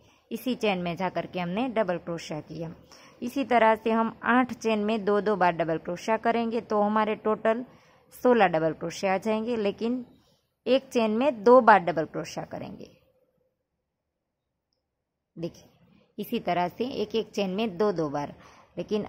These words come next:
आठ चेन में हमें बनाना है। तो ये हमारी एक, दो, तीन और चौथी चेन आ गई और आगे भी चार चेन में बना लीजिए। तो देखिए, ये हमारा राउंड पूरा हो गया। मैंने आठ चेन में दो दो बार बना लिया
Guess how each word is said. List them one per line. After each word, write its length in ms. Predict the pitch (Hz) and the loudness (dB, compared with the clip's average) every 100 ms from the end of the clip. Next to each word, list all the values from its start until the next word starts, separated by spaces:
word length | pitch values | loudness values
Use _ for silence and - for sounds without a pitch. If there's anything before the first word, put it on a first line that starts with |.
| - | 0
आठ 220 | 233 220 | 0 0
चेन 220 | - 214 | 0 0
में 160 | 190 180 | 0 -2
हमें 260 | 175 165 | -2 -2
बनाना 360 | 156 160 160 165 | -4 -4 -4 -4
है। 420 | 185 262 285 226 - _ - _ _ _ _ - - - - - - - - - - - | -6 -8 -10 -14 -18 _ -20 _ _ _ _ -4 -4 -6 -12 -14 -18 -20 -20 -20 -12 -6
तो 100 | 175 | -2
ये 200 | 170 175 | -2 -2
हमारी 560 | 180 185 190 220 269 - _ _ _ _ _ _ _ _ _ _ _ _ _ _ - | -2 -2 -2 -4 -6 -12 _ _ _ _ _ _ _ _ _ _ _ _ _ _ -6
एक, 440 | 190 202 208 160 | -4 -2 -4 -4
दो, 280 | 180 180 185 | -4 -2 -4
तीन 340 | 185 175 180 | -6 -8 -4
और 120 | 180 | -4
चौथी 320 | 185 220 220 240 | -2 -2 -2 -2
चेन 220 | 226 226 | 0 0
आ 100 | 226 | 0
गई 140 | 233 | 0
और 160 | 202 185 | 2 2
आगे 260 | 196 190 | 0 -2
भी 160 | 170 185 | -4 -6
चार 260 | 185 185 170 | 0 0 0
चेन 220 | 185 175 | -4 -2
में 280 | 208 214 202 | -2 0 2
बना 240 | 202 170 | 2 0
लीजिए। 440 | 160 151 165 156 - _ _ _ - | -2 -6 -8 -12 -16 _ _ _ -12
तो 60 | 190 | -8
देखिए, 320 | 196 202 202 | -8 -4 -4
ये 60 | 202 | -2
हमारा 360 | 202 202 202 | -2 -2 -2
राउंड 320 | 190 202 202 | -2 -2 -6
पूरा 260 | - 202 226 | -8 -2 0
हो 160 | 226 214 | 0 -2
गया। 240 | 233 233 | -4 -4
मैंने 220 | 208 180 | -4 -6
आठ 240 | 180 196 - | -4 -4 -4
चेन 180 | 202 | -6
में 160 | 190 185 | -6 -4
दो 140 | 185 | -4
दो 120 | 185 185 | -2 -2
बार 180 | 190 | -2
बना 240 | 185 214 226 | -2 -4 -2
लिया 340 | 220 220 220 | -4 -6 -8